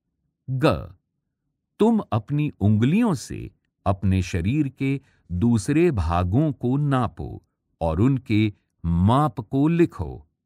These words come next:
एक, तुम्हारी नाक, खाली स्थान, उंगलियां। दो, तुम्हारे कान, खाली स्थान, उंगलियां। इस पृष्ठ पर सबसे नीचे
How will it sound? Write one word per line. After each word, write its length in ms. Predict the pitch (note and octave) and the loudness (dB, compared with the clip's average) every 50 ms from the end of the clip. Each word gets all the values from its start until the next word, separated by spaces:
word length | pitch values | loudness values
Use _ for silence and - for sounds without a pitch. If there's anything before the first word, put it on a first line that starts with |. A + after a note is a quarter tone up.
| _ _ _ _ _ _ _ _ _ _ _ _ - - | _ _ _ _ _ _ _ _ _ _ _ _ 0 2
एक, 340 | C#3 F#2+ C2 A1+ - _ - _ _ _ _ _ _ _ _ _ _ _ _ _ _ - | 2 2 0 -4 -12 _ -20 _ _ _ _ _ _ _ _ _ _ _ _ _ _ -2
तुम्हारी 460 | - A#2 G#2+ G2 G2 G2+ F#2+ F2+ D#2+ D2 | 2 4 4 6 4 4 2 0 0 -2
नाक, 440 | D2 D#2+ E2+ G2+ C#3+ F3 - - _ _ _ _ _ _ _ _ _ _ _ _ _ _ _ _ _ _ | -2 -2 -2 0 -2 -2 -6 -10 _ _ _ _ _ _ _ _ _ _ _ _ _ _ _ _ _ _
खाली 380 | - - A2+ F#2 F2 E2 D2+ D2 | -2 0 2 2 2 0 -4 -6
स्थान, 540 | - - - G#2+ A#2+ C3 D3 E3 F3+ E3+ - _ _ _ _ _ _ _ _ _ _ _ - | -8 -8 -6 -2 0 0 2 2 0 -2 -4 _ _ _ _ _ _ _ _ _ _ _ 0
उंगलियां। 520 | F3 F#3 F3+ C#3+ G#2 E2+ D#2 C2 A#1+ G#1 - - _ _ _ _ _ _ _ _ _ _ _ _ _ - C3+ | 2 4 4 4 2 -2 -4 -6 -8 -12 -16 -20 _ _ _ _ _ _ _ _ _ _ _ _ _ -10 -8
दो, 440 | C3+ C3 D3 G2+ D#2 - - - _ _ _ _ _ _ _ _ _ _ _ - | -2 0 0 0 0 -4 -12 -18 _ _ _ _ _ _ _ _ _ _ _ -4
तुम्हारे 420 | - A#2 G2+ F2+ F#2+ F#2+ E2 D2+ C#2+ | 0 2 2 2 2 2 0 -2 -6
कान, 540 | - - G#2+ G2+ G#2 A#2+ C3 C#3+ D3+ D3 - _ _ _ _ _ _ _ _ _ _ | -6 -4 -2 0 0 2 0 0 -2 -4 -8 _ _ _ _ _ _ _ _ _ _
खाली 360 | - - G#2+ F2+ E2+ E2 D#2+ D2+ | -4 -2 0 0 0 0 -4 -6
स्थान, 580 | D2 - - - B2 B2 C3 C#3 C#3+ C#3+ C3+ - _ _ _ _ _ _ _ _ _ _ _ - | -8 -10 -8 -6 -2 -2 0 0 -2 -2 -6 -10 _ _ _ _ _ _ _ _ _ _ _ 0
उंगलियां। 520 | - F3 F#3 D3 G#2 E2+ D#2 C#2 B1 A#1 A1+ - _ _ _ _ _ _ _ _ _ _ _ _ _ _ _ _ _ _ _ - | 2 4 4 4 2 0 -2 -4 -8 -10 -14 -18 _ _ _ _ _ _ _ _ _ _ _ _ _ _ _ _ _ _ _ 0
इस 200 | F3+ G3+ - - | 0 0 0 -2
पृष्ठ 400 | - - F#3 A#3 G#3 - - G#3 | -8 -6 -4 -4 -4 -4 -6 -6
पर 300 | F3+ - G3+ G3+ G3 F#3 | -4 -2 -2 -2 -2 -2
सबसे 480 | D#3 - - F#3+ D#3 - - - G#2 F#2 | -6 -6 -6 -6 -6 -6 -4 -2 0 0
नीचे 560 | F2 F#2 F#2 F#2+ F#2 - B2+ C3 D3 E3+ | 2 0 0 -2 -2 -4 -4 -2 -2 -4